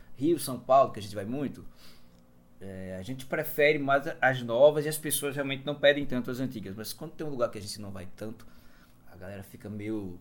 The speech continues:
com sede, quer ouvir o repertório inteiro, então a gente dá uma variada maior. Provavelmente hoje vai ter isso.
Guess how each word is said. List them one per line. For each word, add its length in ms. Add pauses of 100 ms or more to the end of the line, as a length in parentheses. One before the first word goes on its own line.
com 100
sede, 580
quer 240
ouvir 400
o 40
repertório 520
inteiro, 360
então 200
a 60
gente 240
dá 160
uma 140
variada 540
maior. 420 (260)
Provavelmente 640
hoje 200
vai 100
ter 160
isso. 260